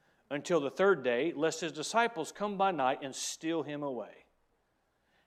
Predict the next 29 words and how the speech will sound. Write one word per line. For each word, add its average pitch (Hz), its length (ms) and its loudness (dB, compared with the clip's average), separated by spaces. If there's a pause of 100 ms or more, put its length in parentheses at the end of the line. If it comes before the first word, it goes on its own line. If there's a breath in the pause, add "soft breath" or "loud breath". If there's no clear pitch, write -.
And 107 100 -18
say 156 380 6
unto 170 200 0
the 160 100 0
people, 175 360 0
He 170 220 -2
is 120 160 -2
risen 156 340 -4
from 156 200 -6
the 147 80 -2
dead, 139 360 2
so - 100 -10
the 131 100 -2
last 156 400 2
error 160 260 0
shall 131 220 -4
be 123 80 -6
worse 151 400 0
than 170 140 -10
the 185 80 -4
first." 120 420 -8 (960 soft breath)
Pilate 139 320 2
said 143 220 -2
unto 131 160 -4
them, 131 260 -4
"Ye 156 160 -4
have 147 200 2
a 165 60 4
watch. 123 540 -4